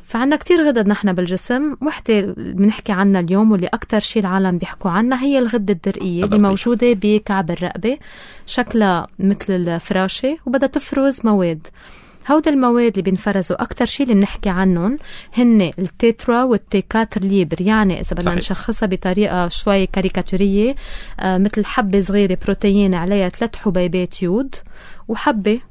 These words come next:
Speaker 1: عليها أربع حبيبات يود، هيدي بيسموها فري-، فري تي ثري أو التيترا الحرة لأول وحدة، والتيكاتر الحرة لتاني وحدة.
Speaker 2: عظيم.
Speaker 1: تنجرب شوي نسهلها للعالم وكيف بنشرحها بطريقة سهلة.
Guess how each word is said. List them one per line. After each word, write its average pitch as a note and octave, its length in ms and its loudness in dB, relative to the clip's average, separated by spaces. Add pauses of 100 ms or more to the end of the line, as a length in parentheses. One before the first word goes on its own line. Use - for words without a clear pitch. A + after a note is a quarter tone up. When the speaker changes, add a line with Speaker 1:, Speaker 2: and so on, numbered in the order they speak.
(160)
Speaker 1:
عليها A#3 340 0
أربع A#3 340 2
حبيبات F#3 720 -2
يود، A#3 220 2
هيدي A#3+ 180 2
بيسموها A3+ 640 2
فري-، G#3+ 560 0
فري B3 220 -2
تي A3+ 160 0
ثري G#3 320 0
أو F3+ 200 -2
التيترا G#3 600 0
الحرة F3 580 -2
لأول F#3+ 400 0
وحدة، F#3+ 400 -4 (340)
والتيكاتر A3 580 0
الحرة G3 360 -2
لتاني E3+ 380 -4
وحدة. E3 360 -12 (260)
Speaker 2:
عظيم. - 240 -8 (380)
Speaker 1:
تنجرب C4 600 4
شوي C#4+ 520 2
نسهلها A3 680 2
للعالم G3 420 2
وكيف A3 320 -6
بنشرحها A3 480 0
بطريقة G3 480 0
سهلة. F3+ 500 -2